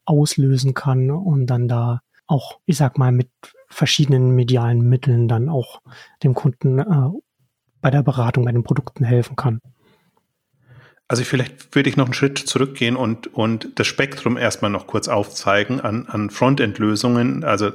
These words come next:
Speaker 1: Hm.
Speaker 2: wissen ja, äh, regelmäßige Hörer, da hatten wir schon Ausgaben dazu gemacht, äh, Frontend im mobilen Bereich et cetera, ähm, ist so eine, ist so ein Steckenpferd von mir, also nicht nur <laughs> Steckenpferd, sondern ich glaube auch, das ist wirklich ein
Speaker 1: Fokus.
Speaker 2: Hebel für den Handel,
Speaker 1: Ja.
Speaker 2: um,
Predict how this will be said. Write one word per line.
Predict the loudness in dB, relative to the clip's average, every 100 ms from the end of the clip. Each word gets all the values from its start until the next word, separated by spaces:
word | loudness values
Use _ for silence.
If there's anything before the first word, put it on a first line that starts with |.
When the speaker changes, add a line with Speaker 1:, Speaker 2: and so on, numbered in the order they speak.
| -6 2
Speaker 1:
Hm. | 2 2
Speaker 2:
wissen | 0 0 2
ja, | 2 0 -2
äh, | -2
regelmäßige | 0 0 0 0 -2 -4 -2
Hörer, | 0 0 0
da | -2
hatten | -6 -4
wir | -6
schon | -2
Ausgaben | 0 0 0 -2
dazu | -4 -6
gemacht, | -2 -2 -2 -8 -20 -18 -18 _
äh, | -2 -2
Frontend | 0 -2 0 -2 -4 -2
im | 0 2
mobilen | 2 2 0 2
Bereich | 0 0 -4 -6
et | -10
cetera, | -8 -8 -2 -2 -2 -16 -12 -2
ähm, | 0 0 -4
ist | -4
so | 0
eine, | 0 2 -2 -6 -14
ist | -8
so | -6
ein |
Steckenpferd | -4 -2 -2 -4 0 -2
von | 0 -2 0
mir, | 0 0
also | 0 0
nicht | 0
nur | -2 -4
<laughs> |
Steckenpferd, | -8 -6 -4 -4 -6 0 0 0 -12 -10
sondern | -2 0
ich | 2
glaube | 0 0
auch, | -2
das | -4
ist | -6 -4
wirklich | -4 -4
ein | -4 0
Speaker 1:
Fokus. | 2
Speaker 2:
Hebel | 2 0
für | -4 -4
den | -2
Handel, | 0 2 0 -4
Speaker 1:
Ja. | -8 _ _ _ -14 -6
Speaker 2:
um, | -2 -2 -4